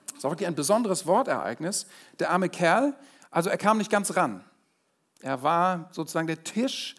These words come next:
mit seinen, äh, Gütern da drauf, der war nicht in Reichweite und deshalb hat er verständlicherweise diese Bitte geäußert, "Bitte ranrücken."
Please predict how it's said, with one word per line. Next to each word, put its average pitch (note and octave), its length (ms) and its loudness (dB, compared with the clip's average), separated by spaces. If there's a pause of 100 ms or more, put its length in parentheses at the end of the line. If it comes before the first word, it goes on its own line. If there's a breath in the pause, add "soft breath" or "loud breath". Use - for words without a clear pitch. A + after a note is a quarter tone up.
(400 loud breath)
mit E3+ 280 0
seinen, D#3+ 600 0
äh, C#3+ 360 -6 (200)
Gütern F#3 360 -4
da B2 120 -2
drauf, C3+ 360 -2
der C3+ 180 -4
war C#3 200 -4
nicht C#3 300 -8
in C#3 280 -10 (120)
Reichweite C#3+ 580 0
und C3+ 80 -12
deshalb C3+ 240 -8
hat C#3 80 -10
er C3+ 40 -12
verständlicherweise C3+ 640 -8
diese C3 260 -6 (320 loud breath)
Bitte G#3 200 4
geäußert, D3+ 560 0 (480 soft breath)
"Bitte E3+ 520 0
ranrücken." E3+ 580 2